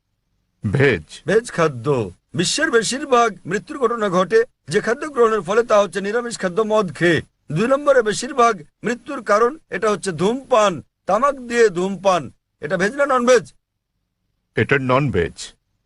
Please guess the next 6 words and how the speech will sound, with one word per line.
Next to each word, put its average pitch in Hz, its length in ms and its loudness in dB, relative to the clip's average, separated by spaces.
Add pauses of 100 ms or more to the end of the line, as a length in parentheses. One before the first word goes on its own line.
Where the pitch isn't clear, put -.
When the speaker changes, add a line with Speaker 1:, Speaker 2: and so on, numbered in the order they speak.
(400)
Speaker 2:
তামাক 247 380 0
ভেজ 214 320 2
না 277 140 0
ননভেজ? 254 640 4 (920)
Speaker 1:
ক্যাবে-, 120 440 2
ক্যাবেজ, 147 480 -2